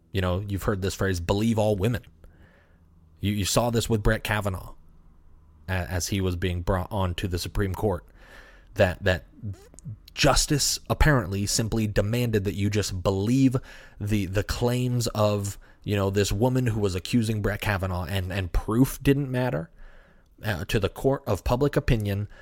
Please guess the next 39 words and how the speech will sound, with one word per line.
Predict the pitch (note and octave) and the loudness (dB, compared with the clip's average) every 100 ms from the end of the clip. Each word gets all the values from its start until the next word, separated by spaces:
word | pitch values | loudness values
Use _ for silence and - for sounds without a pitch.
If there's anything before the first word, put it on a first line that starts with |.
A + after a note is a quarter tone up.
| - - | -20 -8
You | G#2+ | -2
know, | G2 F2+ F2+ | 0 0 0
it | G#2 - | -4 0
did | A#2 | 0
not | B2 A#2 A#2 | 0 -4 -4
matter | A2 B2 B2+ A2+ | 0 0 4 4
what | G2 A2 G#2+ _ - | 4 2 -2 _ -2
evidence | C3+ C#3+ B2 G2+ - | 0 0 -2 -4 -6
could | - A#2 | 0 0
be | G2 | 0
brought | F2 F2 F2 | 2 0 0
forward | F#2 E2 E2 G#2+ - | -4 -4 -4 -8 -8
to | - G2+ | -4 -2
support | G2+ - - C#3 - | -2 -2 4 4 2
this | F#2 E2 - | -2 -2 -4
claim. | - F#2 F2+ F2+ - _ _ _ _ _ - | -4 -6 -4 -6 -8 _ _ _ _ _ -10
You | G2+ G#2+ | 0 2
simply | - G#2+ G#2+ G#2 | 2 2 0 0
must | G2+ G#2 - | 0 -2 -2
accept | - - - - C#3+ - | -6 -6 -4 0 -2 -2
it | - F#2+ | -4 -2
because | - - F#2+ | -2 0 0
she | - - A#2+ | 0 0 2
is | B2 B2 | 2 2
a | |
woman | G#2 F#2+ F#2+ | 2 0 -2
and | F#2+ | -4
he | F2 G#2+ G#2 | -4 -2 -2
is | F#2+ | -2
a | G2 | -2
man. | F#2 F#2 E2+ E2+ - - | -2 -4 -6 -10 -18 -8
Apparently | G2+ - G#2+ F#2 F#2 | 0 0 0 -2 -2
she | - B2 | 0 2
is | B2 | 2
oppressed | A2 - G#2 - - | 0 0 -2 -2 -6
and | F2 | -6
he's | - C3 A#2+ | 0 0 0
an | A2 | -2
oppressor, | - F#2+ - F#2+ | -2 -2 -2 -4